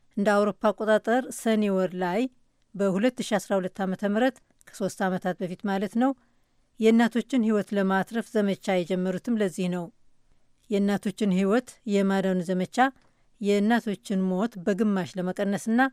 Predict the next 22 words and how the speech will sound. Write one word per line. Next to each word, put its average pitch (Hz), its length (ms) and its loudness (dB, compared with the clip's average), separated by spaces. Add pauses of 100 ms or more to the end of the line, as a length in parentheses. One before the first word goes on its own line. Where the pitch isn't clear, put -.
(460)
እናቶች 240 580 4 (160)
በእርግዝናና 208 840 0 (100)
በወሊድ 190 400 0
ጊዜ 202 260 -4
በብዛት 202 480 -2 (200)
የሚሞቱባቸው 190 840 -2
አካባቢዎች 202 580 0 (460)
የጤና 202 380 0
ጥበቃ 185 360 -6
አገልግሎት 185 600 -4
ተደራሽነት 185 760 -2
ለማሻሻል 196 680 0 (460)
የታቀደ 220 640 0
የአምስት 202 520 0
ዓመታት 180 420 -4
ዘመቻ 185 320 -4 (140)
ነው። 170 140 -6 (800)
መጀመሪያ 233 560 4
ላይ 185 240 0 (180)
ተግባራዊ 214 540 4
የተደረገው 190 680 0
በኡጋንዳና 190 720 0